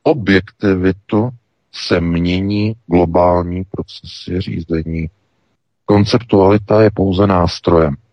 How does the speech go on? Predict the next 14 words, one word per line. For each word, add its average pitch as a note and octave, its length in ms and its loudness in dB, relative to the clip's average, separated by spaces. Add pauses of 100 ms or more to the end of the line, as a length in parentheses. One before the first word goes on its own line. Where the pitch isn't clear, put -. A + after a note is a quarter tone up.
(280)
Skutečnou F2 760 -2
změnu F2 520 4 (760)
zajišťuje F#2 840 2 (320)
objektivita. F2 600 -2 (1400)
A D#2+ 340 0
objektivita, D#2 840 -2 (580)
aby F2+ 240 0
provedl, D#2+ 460 2
aby E2+ 300 0 (200)
zapříčinila F2+ 960 -2
změny, F2 500 0 (680)
musí C3 420 4
si G#2+ 260 0
lid F#2 560 2